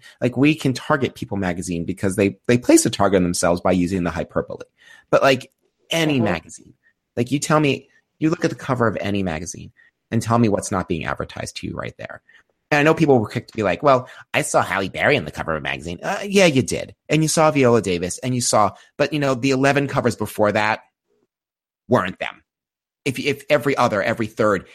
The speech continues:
Speaker 1: even every fifth or sixth, then I could be like, "Okay, yeah, there, there's a diversity element." But when it's one out of twelve or one out of seventeen or whatever, when it takes how many years for a black woman to get on the cover of Vogue, don't come to me with,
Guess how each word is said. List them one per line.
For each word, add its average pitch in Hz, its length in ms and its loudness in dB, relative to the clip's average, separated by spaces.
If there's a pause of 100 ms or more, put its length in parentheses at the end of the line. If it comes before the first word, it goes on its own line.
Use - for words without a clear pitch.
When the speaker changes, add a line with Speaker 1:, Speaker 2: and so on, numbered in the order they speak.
(180)
Speaker 1:
even 156 260 0
every 120 280 0
fifth - 440 -2
or 90 60 -2
sixth, - 680 -2 (420)
then 131 100 0
I 131 60 0
could 127 160 -8
be 127 80 0
like, 117 240 0
"Okay, 104 460 -2
yeah, 110 360 2
there, 98 200 -4
there's 104 320 -6
a 101 40 -4
diversity 92 540 -4
element." 80 340 -8 (280)
But 127 80 0
when 139 120 0
it's 131 160 -4
one 139 200 2
out 147 80 2
of 107 80 -8
twelve 131 420 6
or 113 80 2
one 110 160 0
out 113 80 2
of 101 80 -2
seventeen 107 720 -4
or 92 160 -10 (340)
whatever, 104 640 2
when 120 140 0
it 117 80 -2
takes 135 240 -2
how 117 180 0
many 131 160 2
years 104 560 2
for 110 140 0
a 98 60 2
black 92 260 -2
woman 113 160 -2
to 110 60 -4
get 95 100 -4
on 92 80 -4
the 92 80 -6
cover 90 320 -4
of 87 100 -4
Vogue, 101 380 0 (420)
don't 185 180 0
come 120 240 -2
to 101 120 -6
me 82 280 -4
with, 87 300 -2